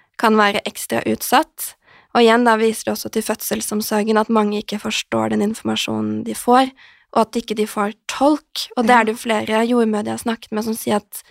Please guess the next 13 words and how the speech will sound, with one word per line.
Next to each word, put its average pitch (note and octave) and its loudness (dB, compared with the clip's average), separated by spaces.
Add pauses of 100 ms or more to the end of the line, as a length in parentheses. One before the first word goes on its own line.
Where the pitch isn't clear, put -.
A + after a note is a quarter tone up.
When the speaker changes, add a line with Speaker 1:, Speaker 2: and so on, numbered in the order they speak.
(320)
Speaker 1:
kvinner G#3+ 6
som A3+ 0
ikke A#3 -6
kan A3 -2
norsk, A#3 -2
de A#3+ -2
får G#3+ -4
ikke A3 -10
den A3 2
tolketjenesten A3 -4
de G#3+ -2
skal - -6
ha. C4 2